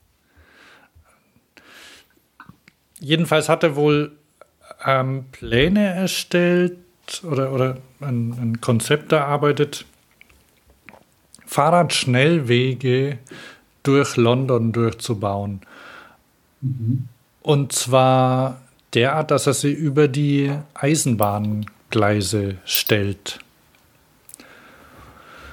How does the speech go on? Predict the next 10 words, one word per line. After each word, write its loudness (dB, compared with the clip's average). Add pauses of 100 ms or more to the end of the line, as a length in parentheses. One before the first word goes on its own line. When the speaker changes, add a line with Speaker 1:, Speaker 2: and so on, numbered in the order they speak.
(760)
Speaker 1:
Kann -2
man 0
jetzt -2
sagen, 2
okay, 2 (520)
klingt -2
ja 2
irgendwie 2
ganz 0
nett, 0